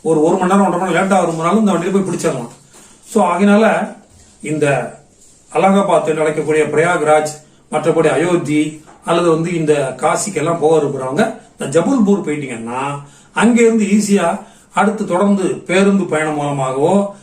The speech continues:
அல்லது வேறு ஒரு லோக்கல் வேற ட்ரெயின்கள் மூலமாகவோ பிடிச்சு எங்க போயிடலாம், நீங்க இந்த அலகாபாத்தோ அல்லது காசிக்கோ போயிடலாம். அங்கிருந்து தொடர்ந்து அடுத்தபடியா அயோத்திக்கும் போயிடலாம். இந்த வரப்போற மாதங்கள்ல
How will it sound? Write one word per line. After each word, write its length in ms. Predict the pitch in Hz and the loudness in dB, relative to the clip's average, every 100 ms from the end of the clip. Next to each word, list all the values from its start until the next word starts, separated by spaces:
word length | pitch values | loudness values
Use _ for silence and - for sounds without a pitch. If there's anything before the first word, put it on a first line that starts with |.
| - | -6
அல்லது 240 | 185 175 | -2 0
வேறு 360 | 165 214 214 196 | 2 2 4 2
ஒரு 200 | 185 160 | 2 -2
லோக்கல் 460 | 160 196 202 165 | 0 0 0 -2
வேற 200 | 151 185 | 0 0
ட்ரெயின்கள் 420 | 180 175 196 190 160 | 0 0 2 2 0
மூலமாகவோ 520 | 156 147 143 - 170 | -2 -2 -4 -4 -6
பிடிச்சு 120 | 165 | -4
எங்க 180 | 156 160 | -4 -4
போயிடலாம், 320 | 160 160 156 | -4 -2 -2
நீங்க 360 | 147 139 127 - - - - - - | -4 -6 -6 -10 -20 -20 -20 -14 -8
இந்த 220 | 151 143 | -4 0
அலகாபாத்தோ 880 | 156 175 170 147 139 135 135 143 143 - - | 0 2 0 0 -2 -2 -4 -4 -8 -16 -8
அல்லது 280 | 139 143 160 | -6 -2 -2
காசிக்கோ 460 | 165 151 143 202 - - | -2 -6 -6 -6 -10 -4
போயிடலாம். 520 | 156 156 123 120 120 - - - | 2 2 2 -4 -8 -12 -20 -4
அங்கிருந்து 640 | 175 233 262 247 226 220 | 0 2 2 4 4 2
தொடர்ந்து 300 | 208 190 196 | 0 2 2
அடுத்தபடியா 560 | 165 196 175 170 185 - - - | 2 0 -2 0 -2 -6 -16 -2
அயோத்திக்கும் 540 | 196 190 151 147 220 | 0 0 -2 -2 -2
போயிடலாம். 400 | 131 123 98 - - _ - 143 | -2 -6 -8 -14 -20 _ -14 -4
இந்த 300 | 175 202 202 | 2 4 4
வரப்போற 640 | - 147 202 214 208 196 | 2 0 0 2 0 2
மாதங்கள்ல 840 | 160 190 190 185 190 175 147 196 | 0 2 0 -2 -2 -2 -2 -4